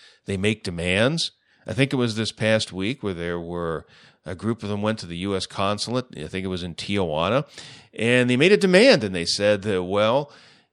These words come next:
there's, there's one of two things has to happen. They said that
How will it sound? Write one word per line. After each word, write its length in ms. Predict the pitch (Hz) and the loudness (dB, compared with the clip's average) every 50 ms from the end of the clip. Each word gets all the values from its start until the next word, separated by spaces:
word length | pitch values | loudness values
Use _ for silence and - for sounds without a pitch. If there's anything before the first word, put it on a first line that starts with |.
| - _ - - - | -20 _ -20 -20 -14
there's, 440 | - 110 123 135 135 135 123 113 - - | -6 -2 0 2 2 2 0 -2 -4 -2
there's 180 | 117 123 110 | -2 -2 0
one 160 | 117 131 151 | 0 2 2
of 100 | 151 151 | 2 2
two 140 | 151 - 170 | 2 0 -2
things 280 | 147 - 165 165 160 139 | 0 0 0 -2 0 0
has 200 | 156 156 160 151 | 2 2 2 2
to 60 | - | 0
happen. 380 | 135 139 147 135 120 - - - - _ _ _ _ _ _ - _ _ _ | 0 2 4 2 2 0 -4 -16 -16 _ _ _ _ _ _ -20 _ _ _
They 140 | - 98 107 | -4 -4 -2
said 400 | 104 - - 117 117 113 113 98 | 0 0 2 4 4 2 2 0
that 300 | 92 101 98 95 87 - | -2 -2 -2 -2 -2 -6